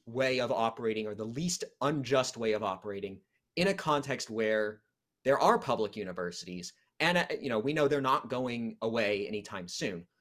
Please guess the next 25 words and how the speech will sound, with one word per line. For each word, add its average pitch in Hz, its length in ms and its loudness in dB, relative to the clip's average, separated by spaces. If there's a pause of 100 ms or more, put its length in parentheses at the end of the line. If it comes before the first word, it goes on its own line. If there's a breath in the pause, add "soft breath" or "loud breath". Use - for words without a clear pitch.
(260)
So 151 160 4
what 143 260 4
is 175 200 2
the, 127 340 -4
the 123 100 -8
least 143 400 -6
unjust 113 600 -2
way 104 520 -2
of 98 380 -4
having 127 300 0
a 110 40 -4
system 104 340 -8
like 87 260 -8
that? 90 160 -4
And 95 180 -10
you 113 100 -12
can 120 160 -14
see 143 200 -4
some 135 180 -2
of 123 60 0
that 113 160 0
perspective 110 420 -4
already 107 320 0
in 101 100 -6
the 98 180 -8